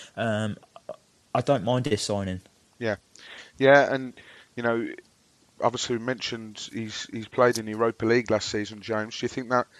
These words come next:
Speaker 2: that's also put him in good stead and hopefully slots straight into the, uh, well, slots straight into Xisco's plans, or are you with Ben on this one? Do you think this would, if, if we were to keep the likes of Nathaniel Chalobah and Will Hughes, do you think he would be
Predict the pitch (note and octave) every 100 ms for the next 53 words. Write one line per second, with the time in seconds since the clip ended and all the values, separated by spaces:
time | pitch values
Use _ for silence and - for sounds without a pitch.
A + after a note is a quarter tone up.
0 | - - A#2+ A#2 B2+ - B2 - A#2 A#2+
1 | A#2 A2+ B2 - B2+ B2+ B2+ A2+ - -
2 | - A#2+ A2+ - A#2+ A2 - B2+ - -
3 | A#2+ A2+ A2+ A2+ A#2 A#2 A2+ A2+ A2 -
4 | - - - G#2+ - - - - - -
5 | C3+ A#2+ - B2 A2 A#2 - A2+ - B2
6 | - A#2 A2+ - C#3 C#3+ C3+ A#2 A2+ A2+
7 | - - - A#2 B2 A#2 A2 C3 B2 A#2
8 | A2+ - A2+ G#2+ A#2 - A#2 A#2 A#2 -
9 | A2+ - - A#2+ - A#2 A#2+ A#2+ B2 B2+
10 | - - A2+ - A2 A2+ A2+ - A2 A2+
11 | - A#2 G#2+ - A2 G#2+ A2 G#2+ G2+ -
12 | - - A#2 A2 A#2 G#2+ - A2+ A#2 -
13 | - - - - A2+ A2 B2 A2 G#2